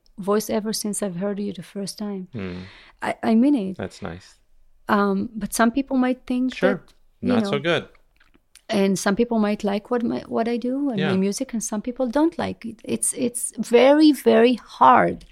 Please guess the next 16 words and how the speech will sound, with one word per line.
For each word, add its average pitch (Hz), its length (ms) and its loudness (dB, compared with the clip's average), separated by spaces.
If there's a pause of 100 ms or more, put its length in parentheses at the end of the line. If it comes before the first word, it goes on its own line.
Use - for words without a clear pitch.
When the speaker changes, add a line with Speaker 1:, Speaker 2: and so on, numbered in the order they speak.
Speaker 2:
Right. 110 200 0 (420)
Speaker 1:
to, 220 420 2 (960)
i-, 247 200 -6
people 311 260 2
don't 277 240 4
understand 214 800 -2
that 185 500 -6 (1040)
being 254 180 2
an 214 120 2
artist 202 520 -2
is 165 140 -10
much 269 320 -4
harder 214 340 -4
than 180 200 -6
going 214 300 -2
to 185 320 -8